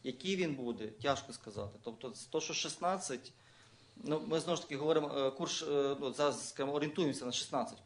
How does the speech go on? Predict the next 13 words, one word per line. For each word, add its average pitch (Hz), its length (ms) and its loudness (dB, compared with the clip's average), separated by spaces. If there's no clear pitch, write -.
курс. - 220 -16
Але 131 340 6
при 147 140 -2
тому 175 260 4
всьому, 156 720 2
знову 156 260 2
ж 156 60 -8
таки, 135 140 -4
говоримо 139 280 2
про 143 80 -6
те, 170 220 -2
що, 123 1200 2
е, - 240 -20